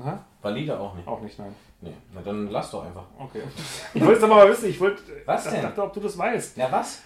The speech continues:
Speaker 1: Also Kind, wenn du geboren wirst als
Speaker 2: Ja.
Speaker 1: Kind, dann, dann ernährst du dich im Normalfall von der Muttermilch.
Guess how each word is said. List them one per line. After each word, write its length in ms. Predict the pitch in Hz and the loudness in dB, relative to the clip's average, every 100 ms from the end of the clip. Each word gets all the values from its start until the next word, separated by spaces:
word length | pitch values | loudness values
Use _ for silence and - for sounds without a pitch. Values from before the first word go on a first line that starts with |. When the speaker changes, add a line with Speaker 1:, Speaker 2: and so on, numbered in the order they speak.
| _ | _
Speaker 1:
Also 220 | 151 139 | -2 -2
Kind, 220 | 139 220 - - 147 | -4 -6 -6 -16 -8
wenn 140 | 151 | -4
du 200 | 185 185 170 | -2 -4 -6
geboren 380 | 151 156 147 120 | 0 4 4 2
wirst 220 | 113 - | -4 -6
als 160 | 139 107 | -10 -2
Speaker 2:
Ja. 80 | |
Speaker 1:
Kind, 240 | 135 117 - _ _ | -2 -2 -10 _ _
dann, 220 | 131 127 - 147 135 | -8 -8 -12 -10 -6
dann 140 | 135 | -4
ernährst 320 | 143 156 170 | -4 -4 -6
du 40 | 180 | -8
dich 120 | 170 | -6
im 100 | 151 | -2
Normalfall 400 | 135 165 170 160 | 2 2 2 -2
von 100 | 165 | 0
der 80 | 143 | 0
Muttermilch. 480 | 131 117 107 - | -2 -4 -6 -10